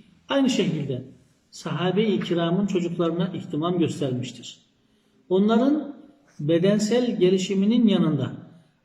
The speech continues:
ahlaken mükemmel hale gelmeleri için eğitim ve terbiyelerine öncelik vermiştir. Her şeyden önce çocukları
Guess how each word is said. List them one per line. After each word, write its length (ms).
ahlaken 800
mükemmel 560
hale 300
gelmeleri 600
için 540
eğitim 600
ve 200
terbiyelerine 1040
öncelik 480
vermiştir. 580
Her 180
şeyden 360
önce 300
çocukları 720